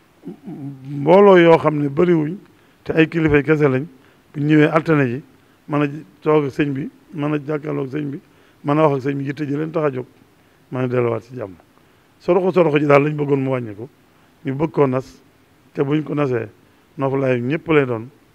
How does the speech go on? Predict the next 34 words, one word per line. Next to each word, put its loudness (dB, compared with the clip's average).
njëriñu -2
ñëpp -18
lay -10
doon. -18
Kon 0
nag -2
dama -2
leen 2
di -4
bàyyeeg 2
sëñ -8
Fallou -4
Galas -6
mii, -10
mu -6
jox 4
leen 2
numéro 2
yi 0
nga -2
xam -6
ne -14
ku -10
bëgg 0
a 2
ñëw, 0
boo 2
ci -4
wootee, 2
danañ -10
la -12
teg -18
ci -18
yoon. -10